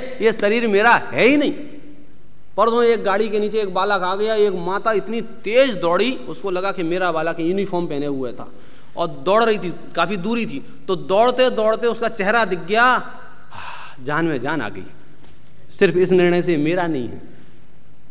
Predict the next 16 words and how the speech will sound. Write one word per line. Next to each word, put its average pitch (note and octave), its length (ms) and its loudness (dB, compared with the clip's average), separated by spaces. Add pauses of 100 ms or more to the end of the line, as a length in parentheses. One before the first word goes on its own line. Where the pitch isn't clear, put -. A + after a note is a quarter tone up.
(400)
बच्चा D3 320 -2
उतना F3 260 0
ही G#3 100 4
दुखी F#3+ 280 0
है, - 260 -4 (720)
बच्चा D3 280 -2
उतना F3 220 -2
ही G#3 80 2
परेशान G3+ 460 0
है, D3+ 120 -4 (120)
accident F#3 400 -2
उतना F#3 180 -2
ही G#3+ 140 4
स्तर F#3+ 220 -4
का F3+ 180 0
है, D3 180 -2